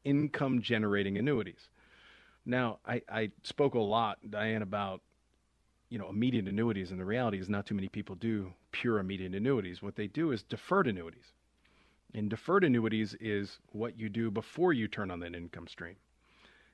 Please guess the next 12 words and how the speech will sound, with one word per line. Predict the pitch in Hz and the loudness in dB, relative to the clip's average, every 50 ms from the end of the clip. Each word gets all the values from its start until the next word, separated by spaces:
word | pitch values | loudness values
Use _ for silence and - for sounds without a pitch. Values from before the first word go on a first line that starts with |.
| _ _ - | _ _ -6
And | - 117 | -2 0
I | 120 120 | 0 0
think | - 156 160 - | 0 0 -2 0
there | - 143 135 | 2 2 2
is | 127 107 123 | 2 2 2
a | 117 113 | 0 0
huge, | 107 - - - 190 196 202 196 170 135 107 - - - - - - _ - | -2 -6 -8 -8 -6 -4 -4 -4 -4 -4 -4 -6 -6 -8 -10 -20 -20 _ -10
uh, | 110 104 101 98 95 - | -8 -8 -6 -8 -8 -10
case | - - 117 110 101 - - | -6 -4 -2 -2 -4 -4 -6
to | - 110 | -8 -6
be | 92 104 95 | -6 -6 -6
made | 92 90 87 85 85 85 85 - | -6 -6 -6 -6 -8 -8 -10 -12